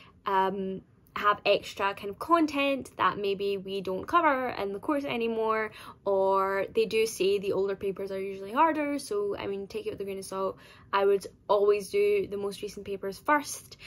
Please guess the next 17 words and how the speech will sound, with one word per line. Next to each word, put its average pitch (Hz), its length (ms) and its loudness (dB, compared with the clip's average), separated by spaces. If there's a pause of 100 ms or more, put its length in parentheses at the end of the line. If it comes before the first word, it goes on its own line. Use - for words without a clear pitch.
(180)
and 202 140 -2
then 190 160 0
work 196 220 -4
your 208 80 0
way 196 60 2
backwards, 196 440 -8
and 196 100 -8
if 190 140 -10
you've 196 140 -8
got - 260 -8
time, 185 360 -10
then 185 100 -8
you 190 100 -10
can 190 160 -12
go 190 160 -6
b-, - 120 -16 (120)
way, 190 180 -4